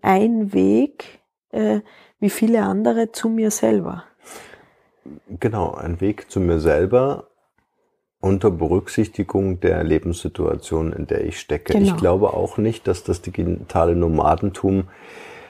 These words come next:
Speaker 2: ähm, grundsätzlich dafür gedacht war als Idee, ja, ähm, äh, ähm, ähm, Probleme in der eigenen Persönlichkeitsentwicklung zu lösen.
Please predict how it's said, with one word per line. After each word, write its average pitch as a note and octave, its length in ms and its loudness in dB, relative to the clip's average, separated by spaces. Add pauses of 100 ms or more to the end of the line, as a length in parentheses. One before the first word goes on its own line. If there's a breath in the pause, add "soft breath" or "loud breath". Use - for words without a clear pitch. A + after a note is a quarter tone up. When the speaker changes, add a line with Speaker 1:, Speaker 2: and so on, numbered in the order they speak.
(140 loud breath)
Speaker 2:
ähm, E2+ 800 2 (2000)
grundsätzlich G2+ 760 0
dafür F2+ 300 -2
gedacht - 600 -2
war D2+ 320 0
als - 220 -8
Idee, E2+ 480 2 (100)
ja, F2 280 -6 (140)
ähm, E2+ 420 -6 (460 soft breath)
äh, E2 80 -6
ähm, - 560 -6
ähm, - 340 -16 (1000)
Probleme G2 640 2
in G2+ 80 0
der F2+ 160 0
eigenen F#2 720 -4 (520)
Persönlichkeitsentwicklung F2 1400 0
zu - 160 -4
lösen. D#2+ 560 -4